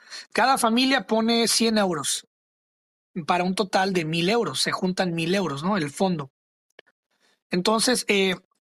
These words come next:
se, se rifan o se sortean diez números.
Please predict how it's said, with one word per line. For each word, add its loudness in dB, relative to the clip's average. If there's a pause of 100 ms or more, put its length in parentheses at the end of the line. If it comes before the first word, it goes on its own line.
(120)
se, 0
se 2
rifan 0
o 0
se 0
sortean 0
diez 0
números. -2